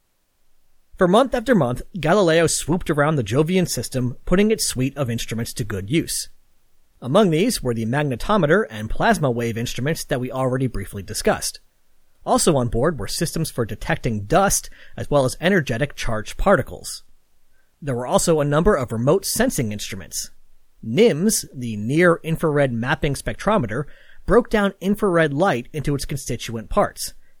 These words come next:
allowing scientists to determine the chemical composition of Jupiter and its moons. The photopolarimeter radiometer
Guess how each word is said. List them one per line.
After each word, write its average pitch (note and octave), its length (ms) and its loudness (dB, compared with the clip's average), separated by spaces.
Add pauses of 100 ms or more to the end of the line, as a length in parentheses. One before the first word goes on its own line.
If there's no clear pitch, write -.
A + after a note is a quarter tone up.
allowing C#3+ 380 2
scientists E3 560 0
to - 80 -4
determine D#3+ 460 -2
the G#2 80 -6
chemical E3+ 480 -2
composition D3+ 640 2
of A2+ 160 -10
Jupiter D3 400 2
and G2 160 -8
its G2+ 180 -10
moons. - 440 -2 (880)
The A#2 100 -6
photopolarimeter F3 1080 4
radiometer C3+ 800 0